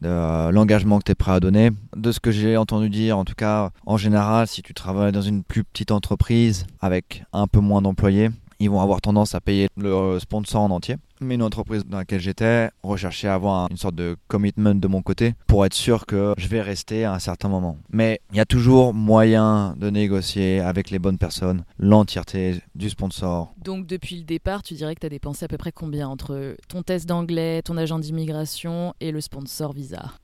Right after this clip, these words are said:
Speaker 1: Euh, je rajouterais même, euh, maintenant le skill assessment. Du coup, euh, on va dire que le skill assessment, ça m'a coûté dans les environs de trois mille dollars. Le sponsor en tout a dû me revenir à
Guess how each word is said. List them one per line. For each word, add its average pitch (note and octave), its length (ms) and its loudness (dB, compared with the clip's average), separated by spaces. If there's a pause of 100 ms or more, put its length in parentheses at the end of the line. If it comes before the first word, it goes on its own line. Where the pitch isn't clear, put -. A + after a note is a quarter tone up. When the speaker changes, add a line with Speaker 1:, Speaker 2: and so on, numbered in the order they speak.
(100)
Speaker 1:
Euh, F#2+ 180 -2
je F2+ 80 -6
rajouterais G#2 380 0
même, G#2 400 4
euh, F#2 640 0
maintenant F#2 460 -4
le F2 440 -4
skill - 400 -6
assessment. B2+ 680 0 (260)
Du F#2 140 -12
coup, G#2+ 380 0
euh, F#2 300 -2
on E2+ 60 -6
va F2+ 100 -6
dire F#2+ 140 -4
que - 100 -12
le F2 60 -6
skill - 200 -8
assessment, G2 400 -10
ça - 140 -16
m'a F2 100 -12
coûté - 260 -18
dans F#2 100 -6
les F2 100 -8
environs E2 380 -12
de F2 160 -10 (600)
trois F#2 180 -8
mille F#2+ 220 -6
dollars. G2+ 480 -2 (260)
Le F#2 100 -6
sponsor F#2 460 -8
en F2+ 160 -8
tout F#2+ 260 -8
a F2 120 -4
dû F2+ 140 -8
me F2+ 80 -6
revenir F2+ 600 -4
à E2+ 480 -8